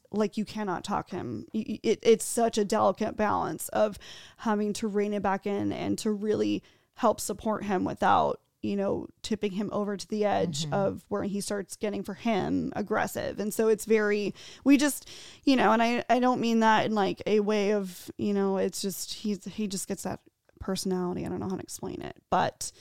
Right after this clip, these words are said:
Speaker 1: if you're someone going through it, um, or has someone who struggles with mental health in this way or this capacity, like, I fully feel for you. And also as a healthcare provider, I will say this, like, I have become so,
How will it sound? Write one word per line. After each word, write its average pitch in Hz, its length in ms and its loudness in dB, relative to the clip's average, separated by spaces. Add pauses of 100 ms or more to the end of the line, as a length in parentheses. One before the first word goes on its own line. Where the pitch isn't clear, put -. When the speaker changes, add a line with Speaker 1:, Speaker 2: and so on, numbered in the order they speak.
(580)
Speaker 1:
if 277 120 -2
you're 339 100 10
someone 320 380 6
going 233 260 0
through 214 280 -4
it, 208 260 -2 (100)
um, 196 640 2
or 220 260 4
has 220 200 0
someone 214 440 -4 (320)
who 214 80 -6
struggles 202 300 -2
with 196 80 -4
mental 190 220 -4
health 190 320 -4
in 190 100 -2
this 185 240 -4
way 180 300 -2
or 165 180 -4
this 190 220 -6
capacity, 190 520 -6
like, - 240 -8
I 214 120 -4
fully 262 240 -2
feel 175 240 -4
for 190 220 -8
you. 202 240 -2
And 190 220 -4 (360)
also 202 240 4
as 208 100 2
a 196 180 2
healthcare 185 340 -4
provider, 202 440 0
I 185 80 -2
will 175 140 -4
say - 200 -4
this, - 360 -2
like, 180 200 -2
I 185 260 2
have 196 300 -2
become 180 520 -2
so, 185 640 0